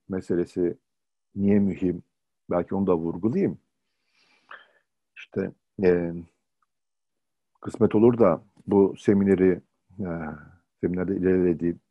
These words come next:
ilerlediğimizde de şöyle bir programımız olacak. E, şimdi, e, işte algı sonrasında zihinde ne ortaya çıkıyor insanda, ne oluyor? Bilgi.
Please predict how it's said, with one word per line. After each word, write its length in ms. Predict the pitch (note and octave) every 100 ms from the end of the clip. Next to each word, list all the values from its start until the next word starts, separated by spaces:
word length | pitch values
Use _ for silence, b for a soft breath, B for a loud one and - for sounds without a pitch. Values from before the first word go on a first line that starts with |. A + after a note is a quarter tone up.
| _ -
ilerlediğimizde 920 | E2+ F2+ E2+ D#2 D#2+ E2 - F3+ F#3 - _ _ _ _ _ A#2+
de 60 |
şöyle 320 | - A#2+ G#2+
bir 140 | F2 E2
programımız 680 | - F2+ D#2+ E2 E2 D#2+ D#2+
olacak. 580 | D2+ D2+ - C#2+ - _ _ _ _ _ b b b b b b b b b b -
E, 360 | G2 F2 E2+ E2 - B B
şimdi, 420 | - F#2 F3 F3+ - _ -
e, 40 | E3+ D#3 F#2 F2 - - _ _ _ _ _ _ _ _ -
işte 120 | -
algı 460 | A#2+ G2+ A2 G#2 -
sonrasında 800 | - G#2 F2+ D#2 F#2 F2+ B2+ C3+ -
zihinde 560 | F#2+ G2+ G2 F#2 F#2 - _ _ _ _
ne 100 | A#2
ortaya 360 | A#2+ F#2+ - E2
çıkıyor 520 | - - D#2+ D2+ D2+
insanda, 460 | E2+ - E2+ E2 A2
ne 100 | G3+
oluyor? 400 | E2+ E2+ C3+ G2+
Bilgi. 420 | G2+ G2 F#2 -